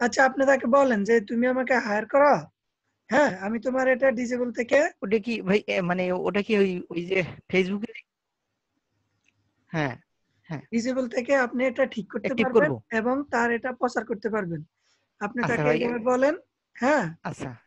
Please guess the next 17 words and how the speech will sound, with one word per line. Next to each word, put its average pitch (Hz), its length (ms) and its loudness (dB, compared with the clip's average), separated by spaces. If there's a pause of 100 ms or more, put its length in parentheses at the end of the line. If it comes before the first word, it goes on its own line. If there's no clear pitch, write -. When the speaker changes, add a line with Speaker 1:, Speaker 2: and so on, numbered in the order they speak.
(160)
Speaker 2:
আচ্ছা। - 340 -8
Speaker 1:
বলে, 247 300 2 (720)
বলে 240 300 0
দেখেন। 240 360 0 (220)
আর 226 280 -2
হচ্ছে, 226 300 0 (680)
আপনি 226 280 0
Speaker 2:
হ্যাঁ। 247 160 0
Speaker 1:
YouTube-এ 254 560 2 (220)
একটু - 460 -4 (240)
একটা 254 240 0
ভিডিও 262 320 0
দেখেন 247 320 2 (600)
যে 226 220 4
কিভাবে 254 540 4 (240)
এফবি 220 320 0
পেজ 269 300 4